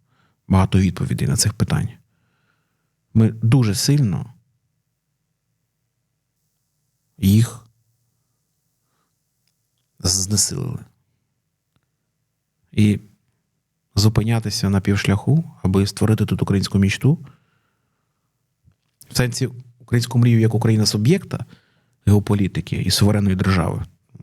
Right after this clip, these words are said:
я б хотів би таку мрію реалізувати. І ми це зробимо так чи інакше, як нація. При моєму житті чи не при моєму, я не знаю, але ми точно це зробимо. Але гратися в дружбу з Московією,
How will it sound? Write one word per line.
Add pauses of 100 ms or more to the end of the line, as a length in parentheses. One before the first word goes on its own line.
я
б
хотів
би
таку
мрію
реалізувати.
І
ми
це
зробимо
так
чи
інакше,
як
нація. (680)
При
моєму
житті
чи
не
при
моєму,
я
не
знаю,
але
ми
точно
це
зробимо. (1600)
Але
гратися
в
дружбу
з
Московією,